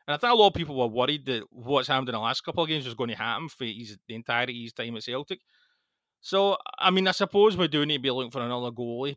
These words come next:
because Hart's in his mid-thirties, but I'd say he's still the number one there now. But if he does have another couple of dodgy moments, then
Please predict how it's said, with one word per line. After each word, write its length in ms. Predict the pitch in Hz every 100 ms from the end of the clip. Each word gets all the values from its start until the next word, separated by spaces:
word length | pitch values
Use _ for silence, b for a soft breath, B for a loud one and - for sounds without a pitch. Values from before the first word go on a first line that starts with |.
| -
because 260 | 113 123
Hart's 320 | 117 117 117
in 80 | 117
his 120 | 120
mid-thirties, 520 | 117 117 - 113 143 123 _ _ _ 123 -
but 280 | 143 139 - - _
I'd 140 | 147 131
say 320 | - 175 175
he's 200 | 151 143
still 280 | - 135 131
the 80 |
number 240 | 127 123 120
one 200 | 117 120
there 100 | 113
now. 260 | 113 127 123 - _ _ _ 110 110
But 220 | 147 127
if 80 | 131
he 80 | 135
does 260 | 127 147
have 140 | 151 131
another 240 | 127 123
couple 300 | - 120 123
of 60 | 107
dodgy 260 | 117 113
moments, 380 | 110 110 131 127
then 280 | 123 117 113